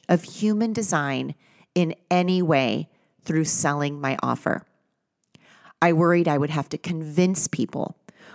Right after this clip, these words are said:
or that I would come across salesy, which to me meant inauthentic and pushy. All of this is what we all go through and what we all must overcome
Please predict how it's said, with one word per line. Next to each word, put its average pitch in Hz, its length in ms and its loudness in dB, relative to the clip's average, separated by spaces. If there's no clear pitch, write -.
or 160 380 6
that 156 200 4
I 156 100 4
would 160 160 0
come 156 180 -4
across 147 360 -4
salesy, 196 680 2
which - 420 2
to - 120 2
me 202 240 2
meant 143 420 -2
inauthentic 165 720 2
and 131 160 -4
pushy. - 460 0
All 247 260 4
of 165 160 -2
this 123 380 -4
is 175 200 2
what 170 180 -2
we 165 160 -2
all 160 560 0
go 135 180 4
through - 360 -8
and 160 180 -2
what 165 180 0
we 151 280 -2
all 151 500 4
must - 260 -4
overcome 135 640 -2